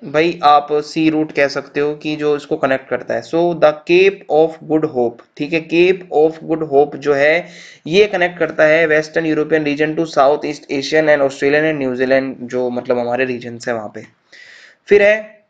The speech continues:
सिक्स्थ क्वेश्चन हमसे पूछ रहा है, "Which of the following match is not a appropriate?" यहाँ पे आपको बताना है कौन सा गलत है मैच। ट्रांस साइबेरियन रेलवे from Paris to Istanbul, ट्रांस कनेडियन रेलवे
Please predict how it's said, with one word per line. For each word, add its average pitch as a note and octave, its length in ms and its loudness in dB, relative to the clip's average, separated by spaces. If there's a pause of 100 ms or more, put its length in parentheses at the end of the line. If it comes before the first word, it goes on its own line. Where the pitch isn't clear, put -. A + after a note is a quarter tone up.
(680)
सिक्स्थ F3 320 -2
क्वेश्चन F3+ 280 2
हमसे F3 220 2
पूछ D#3+ 240 -4
रहा E3 140 6
है, D#3+ 100 2
"Which F#3+ 220 2 (180)
of C#3+ 80 6
the D3+ 180 0
following D#3+ 560 2
match D#3 360 2
is C#3+ 240 -10 (320)
not D3 360 6 (200)
a C#3+ 120 6 (160)
appropriate?" B2 880 -8
यहाँ D3+ 280 4
पे F3+ 280 0 (400)
आपको - 220 0
बताना E3+ 320 2
है G3 80 4
कौन F3+ 320 2
सा F#3+ 280 4
गलत F#3 340 4
है B2+ 180 -6
मैच। B2 420 -4 (300)
ट्रांस G3 340 4
साइबेरियन F3+ 760 0
रेलवे C#3+ 540 0 (680)
from F#3+ 160 6 (200)
Paris E3+ 320 4
to G3 140 -12
Istanbul, E3+ 640 2 (680)
ट्रांस G3 360 2
कनेडियन F3+ 540 2
रेलवे D#3 540 0